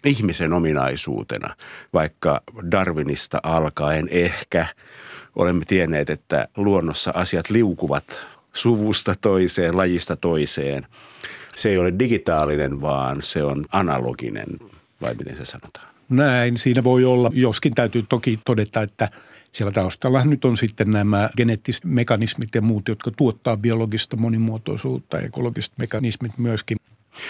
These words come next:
Speaker 1: Mutta Linné ajatteli, että luonto on selkeästi omissa vetolaatikoissaan kaikki.
Speaker 2: Kyllä, kyllä. Ja kotilokabinetista on esimerkiksi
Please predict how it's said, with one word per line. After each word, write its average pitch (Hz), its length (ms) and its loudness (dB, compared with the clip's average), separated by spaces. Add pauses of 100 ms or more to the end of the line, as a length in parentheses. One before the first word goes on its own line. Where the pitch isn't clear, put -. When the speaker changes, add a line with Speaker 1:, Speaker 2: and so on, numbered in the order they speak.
(160)
Speaker 1:
Mutta 101 420 2
Linné 82 380 2
ajatteli, 78 480 -2
että 76 440 -6
luonto 85 580 2
on 76 280 0 (260)
selkeästi 80 640 -2
omissa 92 380 2
vetolaatikoissaan 78 1040 -2
kaikki. - 260 0
Speaker 2:
Kyllä, 143 320 4
kyllä. 104 320 2
Ja 123 260 2
kotilokabinetista 127 1300 0
on 117 140 -2
esimerkiksi 127 680 -6